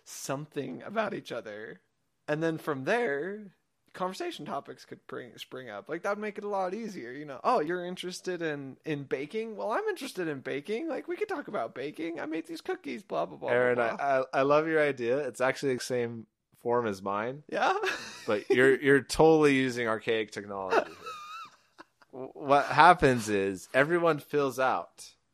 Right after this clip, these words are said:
Speaker 1: Uh-huh.
Speaker 2: on their phone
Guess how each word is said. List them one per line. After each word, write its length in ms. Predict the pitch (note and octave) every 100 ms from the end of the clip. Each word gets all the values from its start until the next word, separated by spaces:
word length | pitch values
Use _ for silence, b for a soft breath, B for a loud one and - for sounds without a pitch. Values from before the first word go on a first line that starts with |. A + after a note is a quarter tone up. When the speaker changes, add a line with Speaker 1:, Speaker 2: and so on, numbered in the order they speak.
| _ _
Speaker 1:
Uh-huh. 220 | D#3+ D3 D3 _
Speaker 2:
on 220 | A2 B2+ C#3
their 320 | C#3 C3+ C#3 -
phone 800 | - D3+ C3+ G2 F2 E2+ D4+ D4+